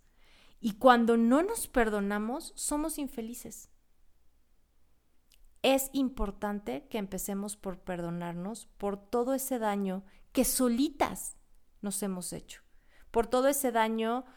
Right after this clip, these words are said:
y todo ese diálogo negativo que hemos hecho única y exclusivamente para nosotras, por lo que todas las personas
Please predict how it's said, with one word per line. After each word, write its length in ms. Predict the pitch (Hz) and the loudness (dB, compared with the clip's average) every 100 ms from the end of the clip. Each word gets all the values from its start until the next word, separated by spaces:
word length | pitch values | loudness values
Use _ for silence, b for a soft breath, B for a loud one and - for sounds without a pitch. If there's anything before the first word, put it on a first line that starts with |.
| b b - _ | b b -20 _
y 240 | 240 233 - | -6 -2 6
todo 200 | 247 247 | 8 6
ese 260 | 247 247 | 6 2
diálogo 760 | 185 202 208 240 233 247 233 233 | 2 -4 2 4 6 6 4 2
negativo 800 | 220 196 190 196 196 196 233 - | 0 -2 -4 -4 -4 -2 -4 -6
que 140 | - 226 | -2 0
hemos 400 | 220 220 220 220 | 0 -2 -4 -4
hecho 440 | 208 - 214 - - - | -6 -6 -6 -8 -10 -2
única 460 | 262 277 285 262 | 0 0 0 -2
y 80 | 226 | -2
exclusivamente 760 | 202 - 190 208 208 202 196 | -4 -8 -8 -6 -4 -4 -4
para 520 | 202 - 254 220 220 226 | -8 6 10 10 8 6
nosotras, 1000 | 220 208 - 247 233 240 254 339 - - b b b _ - | 4 2 2 2 2 0 -6 -6 -14 -20 b b b _ 6
por 220 | 226 214 | 6 6
lo 240 | 226 214 | 2 0
que 140 | 220 214 | -2 -4
todas 400 | - 277 302 311 | 0 2 2 2
las 200 | 254 262 | 0 -2
personas 840 | 202 196 208 196 233 294 - - | -8 -6 -4 -4 -6 -8 -14 -20